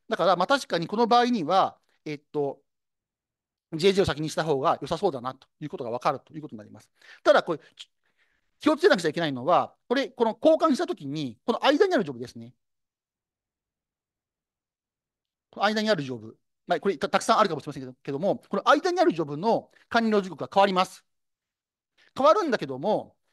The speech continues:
えっと、変わったとしても、このジェーケーの処理時間の方が長いので、これ必ずこれ前に動くしかないんですよ。だから前に動くと、完了時刻は早くなるので、この間にある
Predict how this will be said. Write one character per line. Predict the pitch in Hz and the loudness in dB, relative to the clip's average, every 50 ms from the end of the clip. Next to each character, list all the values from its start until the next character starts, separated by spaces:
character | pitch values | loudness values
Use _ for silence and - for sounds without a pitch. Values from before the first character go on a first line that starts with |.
| _ - | _ -8
え | - 165 160 | -8 -8 -8
っ | - _ | -8 _
と、 | - 175 170 160 160 160 - | -4 -2 0 0 0 0 0
変 | 226 254 | 2 2
わ | 294 | 2
っ | - | 2
た | - 370 277 | 0 -4 -4
と | 302 - | -4 -8
し | - | -6
て | - 147 | -6 -6
も、 | 143 165 208 190 147 120 | -2 0 0 0 0 -2
こ | - 196 | -2 -4
の | 165 | -4
ジ | 151 175 277 | -2 -2 -2
ェ | 294 | -2
ー | 262 - | -2 -2
ケ | - 359 359 285 | 0 0 0 0
ー | |
の | 160 151 196 185 139 - - | 0 -2 -2 -4 -4 -4 -6
処 | 196 | -6
理 | 196 170 | -6 -6
時 | 185 196 | -6 -2
間 | 196 156 147 139 | -2 -2 -2 -2
の | 135 135 | -8 -10
方 | - 156 135 120 | -8 -8 -6 -2
が | 139 156 131 113 | 0 0 0 0
長 | 143 160 180 240 294 | 0 0 4 4 4
い | 247 | 2
の | 180 135 120 | 2 -4 -6
で、 | 127 160 147 123 | -6 -6 -6 -4
こ | - - | -4 -4
れ | 180 | -2
必 | - 214 233 269 285 269 | -2 0 0 2 2 2
ず | 220 202 | 0 -2
こ | - 214 | -4 -2
れ | 185 | 0
前 | 202 359 427 392 | 2 2 2 2
に | 269 170 147 139 | 0 -2 -4 -6
動 | - 170 165 - 147 156 | -8 -10 -10 -10 -12 -12
く | 147 - | -12 -12
し | - - | -14 -8
か | - | -4
な | - 214 | -2 -2
い | 180 | -2
ん | 135 | -2
で | 117 | -6
す | - - | -10 -16
よ。 | 107 107 _ _ _ _ _ _ _ _ _ _ _ _ _ _ _ | -20 -20 _ _ _ _ _ _ _ _ _ _ _ _ _ _ _
だ | - 202 | -2 0
か | 190 247 | 4 4
ら | 330 - | 4 4
前 | 294 | 2
に | 226 190 151 151 | 0 0 -2 -6
動 | 160 - 180 175 175 | -8 -8 -6 -6 -6
く | - - | -8 -6
と、 | _ - 226 175 127 104 - _ _ _ _ - | _ 2 2 2 2 -2 -6 _ _ _ _ -2
完 | - 269 285 302 302 | -2 0 0 2 0
了 | 302 294 | 0 0
時 | 254 269 | 0 -2
刻 | - 330 - 151 | -4 -6 -6 -2
は | 156 143 | -4 -2
早 | - - 208 233 | 0 2 0 0
く | - 277 | 0 0
な | 262 262 | 0 0
る | 208 156 | -2 -2
の | 127 117 117 | -8 -10 -8
で、 | 127 170 147 123 | -6 -6 -6 -6
こ | - - | -8 -8
の | 202 196 190 123 - | -6 -6 -6 -6 -4
間 | - - 262 277 302 311 294 | 0 2 2 2 2 2 2
に | 320 320 | 2 2
あ | 294 233 | 0 0
る | 156 160 185 156 120 104 | 0 0 -2 -2 -4 -6